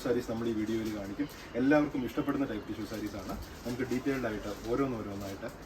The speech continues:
ഡിസൈൻസ് കാണാം. ടിഷ്യൂവിൽ different type of embroidery designs വരുന്നുണ്ട് നമുക്ക്. ആ different type of embroidery designs നമുക്ക് മൾട്ടിപ്പിൾ പീസസ് അവൈലബിൾ ആണ്. അപ്പോൾ ഓർഡർ ചെയ്യുക, WhatsApp through ഓർഡർ ചെയ്യുക, സ്ക്രീൻഷോട്ട് എടുക്കുക, ഇഷ്ടപ്പെട്ട ഐറ്റം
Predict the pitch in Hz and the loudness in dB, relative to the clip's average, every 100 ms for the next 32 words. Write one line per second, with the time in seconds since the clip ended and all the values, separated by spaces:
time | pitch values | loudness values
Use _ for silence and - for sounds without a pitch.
0 | - 123 127 127 120 104 92 - - - | -12 -4 0 0 0 -4 -8 -10 -12 -12
1 | - - - - - - - 127 165 170 | -14 -14 -14 -14 -14 -10 0 2 4 4
2 | 175 120 117 - 175 180 120 135 180 175 | 4 0 -2 2 2 4 4 4 6 6
3 | 131 117 127 127 127 131 110 117 127 156 | 6 6 6 6 6 2 2 2 2 2
4 | 117 107 101 98 95 226 226 - - - | 0 0 -4 -4 -2 0 0 -2 -12 -8
5 | - 127 123 - 147 127 139 123 113 127 | 0 2 2 2 2 2 2 0 2 2
6 | 127 127 113 117 120 220 180 110 113 107 | 2 0 2 0 2 2 2 0 0 0
7 | 107 127 123 113 131 147 113 110 110 98 | 0 0 2 2 2 2 2 2 2 0
8 | 87 - - - - 113 131 110 127 151 | 0 -2 -4 -10 -8 -2 0 2 4 6
9 | 139 117 113 240 123 113 - 135 - 135 | 6 6 6 6 4 0 4 2 4 2
10 | 120 110 110 113 165 - 110 - - - | 2 2 2 4 4 4 2 2 -2 0
11 | 120 113 - - 117 - 139 135 127 107 | 0 -2 -4 -2 -2 0 2 4 4 2
12 | 131 | 2